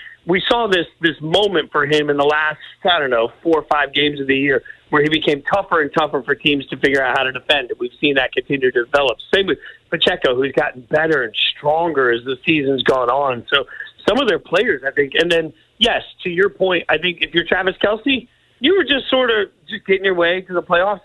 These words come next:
and now you're being the Travis Kelce. Like, it's not that long ago, people were telling us all that Kelce looked like he was washed and he was done, and then what you do, you know, eleven catches in that game. So I, I think there is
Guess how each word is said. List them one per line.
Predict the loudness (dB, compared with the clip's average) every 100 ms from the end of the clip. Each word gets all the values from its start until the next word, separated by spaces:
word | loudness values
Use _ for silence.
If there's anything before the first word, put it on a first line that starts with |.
| -6
and | -4
now | -2 0
you're | 0 0
being | 0 -2 -2
the |
Travis | -2 -2 -2 -2
Kelce. | -2 -2 -4 -8 -10 -6
Like, | -2 0
it's | 0
not | 0
that | 0 0
long | 0 0
ago, | 2 0
people | 0 -2 -2
were | -2
telling | 0 0 0 -2
us | -2
all | -2 -2
that | -2
Kelce | -2 -2 0 2
looked | 0 0
like | 0 0
he | 0
was | -4 0
washed | 0 0 -2 -8
and | -4
he | -2
was | 0 0
done, | 0 0 2
and | 0 -2 -8 -18 _
then | 0 2
what | 2 0
you | 0
do, | 0
you | 0
know, | 0 2
eleven | 2 2 -2
catches | -2 -2 -2 -2
in | 0
that | 0 2
game. | 2 2 0 -2
So | -2 -2 -2 -14 _ -4
I, | 0 2 2 2
I | 2
think | 2 2
there | 2
is | 2